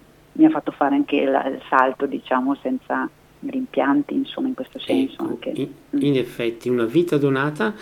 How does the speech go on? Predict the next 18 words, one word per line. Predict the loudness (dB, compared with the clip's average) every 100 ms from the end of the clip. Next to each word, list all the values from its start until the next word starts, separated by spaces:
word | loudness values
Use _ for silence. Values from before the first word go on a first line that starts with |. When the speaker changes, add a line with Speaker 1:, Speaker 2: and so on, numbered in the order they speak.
| -16 -20 -4
Speaker 2:
non | 2 4 4
ha, | 4 4 2
eh, | 0 2 2 2 -2 -8 -16 -14 -2
portato | 0 0 0 -2 0
con | 0 -2
sé | -2 2
il | 4
rimpianto | 2 2 0 0 2
di |
dire: | 2 4
"Avrei | 4 2
potuto", | 2 0 2 2 2 -6
faccio | -10 -4 0
un |
esempio, | 0 0 -2
proprio | -4 -2 0
una | 0
battuta, | -2 -4 -4 0 -2